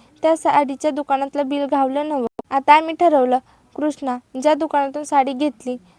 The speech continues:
त्या दुकानात ती जाणार आणि सेम साडी कुणी घेतली हे पाहणार." हे ऐकून तर आढळरावांना खूपच आनंद झालेला असतो,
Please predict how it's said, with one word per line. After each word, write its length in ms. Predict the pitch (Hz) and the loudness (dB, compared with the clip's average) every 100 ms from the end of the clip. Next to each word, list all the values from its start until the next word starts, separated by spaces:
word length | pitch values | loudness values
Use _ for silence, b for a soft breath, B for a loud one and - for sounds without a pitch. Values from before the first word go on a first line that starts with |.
| b _ | b _
त्या 160 | 320 330 | 4 4
दुकानात 400 | 311 311 277 269 285 | 2 -2 -2 -2 -6
ती 60 | |
जाणार 440 | 277 285 247 233 220 - | 0 2 2 0 -4 -2
आणि 260 | 262 247 254 b b - | -2 -2 -4 b b -8
सेम 280 | - 349 | -2 0
साडी 320 | 370 359 285 294 | 2 2 4 0
कुणी 240 | 330 349 | -4 -2
घेतली 440 | 330 302 - 254 269 b b - | 0 0 -2 -8 -10 b b -4
हे 100 | 320 | -2
पाहणार." 480 | 320 330 285 254 240 - _ | 2 2 2 -2 -2 -4 _
हे 220 | - 320 | 4 6
ऐकून 360 | 320 - 302 294 | 6 2 -4 0
तर 240 | 277 240 254 _ _ | 4 4 2 _ _
आढळरावांना 580 | 269 269 302 311 269 277 285 | 2 4 4 4 4 0 -4
खूपच 280 | 277 269 - | -4 -4 0
आनंद 280 | 269 277 294 | 0 2 -2
झालेला 440 | 285 269 262 262 | 0 2 2 2
असतो, 340 | 277 - - | 0 -2 -10